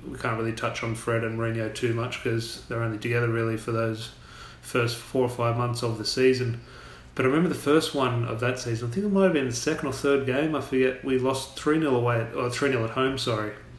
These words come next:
to Tottenham. And my first memory of the game was we should have won three nil. It wasn't a bad performance at all, but you look at a three nil loss at home to Spurs and how bad that actually does look on paper.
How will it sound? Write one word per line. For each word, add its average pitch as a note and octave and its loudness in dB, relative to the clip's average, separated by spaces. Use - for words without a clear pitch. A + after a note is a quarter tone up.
to A2+ -2
Tottenham. B2 -2
And A#2+ -2
my F#3+ 4
first D#3+ 2
memory C3+ 0
of A2 0
the G#2+ -6
game A#2+ 0
was G#2+ -2
we B2+ 4
should C3 2
have G#2 -2
won D#3 2
three B2 -2
nil. G#2+ -4
It A#2+ -4
wasn't C#3+ 4
a A2+ -8
bad B2 2
performance A#2+ -2
at A2+ -2
all, B2+ 2
but A#2 -2
you A#2 -2
look A#2+ 0
at A#2+ 0
a A#2 0
three A#2+ -2
nil A#2 0
loss A#2 -2
at A#2 -4
home A#2 -2
to A2 -2
Spurs A2+ 0
and A2+ -4
how A#2+ 0
bad A2+ 0
that A2+ -2
actually A2+ -2
does A2+ -2
look B2 0
on G#2+ -8
paper. B2+ -2